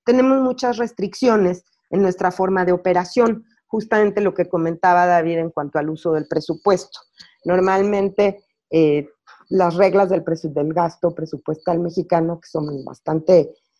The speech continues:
barrocas, por decirlo menos, <clears throat> indican que hay que gastarse todo en el año fiscal, ¿no? Eh, que en-, va de enero a diciembre. El problema es que los recursos van,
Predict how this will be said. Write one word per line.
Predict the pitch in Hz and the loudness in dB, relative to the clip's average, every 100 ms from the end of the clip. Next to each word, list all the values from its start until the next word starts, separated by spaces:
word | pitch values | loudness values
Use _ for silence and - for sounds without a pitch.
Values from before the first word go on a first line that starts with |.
| _ _ _ _ | _ _ _ _
barrocas, | 180 175 185 185 160 160 | 0 4 2 2 -4 -2
por | 160 135 | -6 -4
decirlo | 143 170 175 196 | -2 2 4 4
menos, | 226 220 196 220 _ _ _ _ | 6 4 2 -2 _ _ _ _
<clears throat> | 311 359 302 | 6 8 8
indican | 240 240 226 233 226 233 | 4 2 0 2 2 2
que | 214 | 4
hay | 175 180 | 4 2
que | 202 | 0
gastarse | 170 151 180 170 180 | -2 0 -2 -4 -8
todo | - 170 170 - | 0 4 4 2
en | 160 | -4
el | 156 151 | -4 -4
año | 160 160 | -4 -6
fiscal, | 160 151 _ 208 196 - _ _ _ _ _ _ _ | -10 -18 _ -2 -2 -8 _ _ _ _ _ _ _
¿no? | 170 170 170 _ _ _ _ - | -8 -8 -10 _ _ _ _ -4
Eh, | 165 143 - | 0 0 -2
que | 180 | -2
en-, | 175 170 160 | 0 0 2
va | 165 170 | 2 4
de | 180 | 2
enero | 165 165 156 | 0 0 0
a | 156 | 0
diciembre. | 156 - 262 233 - 139 | -2 0 0 2 0 -2
El | - | -4
problema | 156 156 170 180 | -4 -2 -2 -2
es | 202 | -4
que | - | -2
los | 170 160 | -2 -2
recursos | 156 - 175 185 170 | -6 -8 -6 -6 -4
van, | 175 180 180 | -4 -4 -6